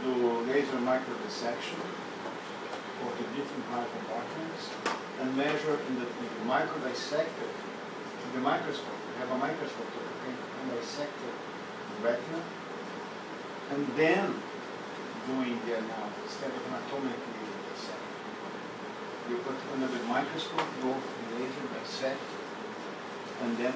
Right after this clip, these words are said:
measuring different compartments. Perhaps with a retina that's much more, uh,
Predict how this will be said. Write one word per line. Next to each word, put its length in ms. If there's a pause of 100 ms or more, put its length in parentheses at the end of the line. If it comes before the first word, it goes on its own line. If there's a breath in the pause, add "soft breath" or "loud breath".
measuring 560
different 360
compartments. 640 (380)
Perhaps 380
with 280
a 120
retina 400
that's 280
much 240
more, 240
uh, 160